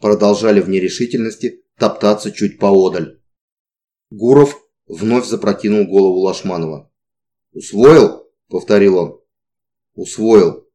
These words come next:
Тот опять сплюнул кровь себе на воротник. "Ты видел Равца в день убийства?" "Видел. Я приходил в театр. Мы немного посидели, выпили коньячку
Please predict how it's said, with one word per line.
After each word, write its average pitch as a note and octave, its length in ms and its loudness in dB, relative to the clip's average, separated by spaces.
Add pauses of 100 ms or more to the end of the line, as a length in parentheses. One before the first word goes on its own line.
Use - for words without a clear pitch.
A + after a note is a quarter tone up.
Тот - 180 -8
опять G2+ 280 0
сплюнул F#2+ 420 -4
кровь G#2+ 220 -4
себе G2 240 -2
на F#2+ 100 -4
воротник. F2+ 520 -6 (960)
"Ты A#2 120 0
видел C#3 340 4
Равца A2 360 0
в - 60 -8
день G#2 180 2
убийства?" F2+ 540 -6 (800)
"Видел. F#2+ 580 -2 (800)
Я G2+ 200 0
приходил B2+ 440 0
в C#3 80 -4
театр. G#2+ 540 0 (480)
Мы F#2+ 180 -2
немного B2 340 2
посидели, G#2 760 -2 (100)
выпили A#2 360 0
коньячку A2 840 -4